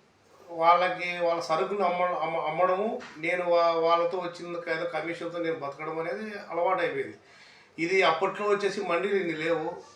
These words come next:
ఫస్ట్ స్టార్టింగ్ నేనే దాన్ని ఇది చేసినాను. స్టార్టింగ్ నుంచి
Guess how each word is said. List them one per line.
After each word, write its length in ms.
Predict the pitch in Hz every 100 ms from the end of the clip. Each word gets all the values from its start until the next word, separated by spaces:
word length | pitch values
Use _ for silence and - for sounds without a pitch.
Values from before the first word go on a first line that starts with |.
| -
ఫస్ట్ 200 | 147 -
స్టార్టింగ్ 480 | 196 165 165 180 175
నేనే 300 | 151 156 170
దాన్ని 520 | 156 143 139 139 135
ఇది 120 | 131
చేసినాను. 520 | 156 147 120 135 123 - - _ _ _ _ _ _
స్టార్టింగ్ 520 | - 170 190 196 202 202
నుంచి 500 | 202 202 226 226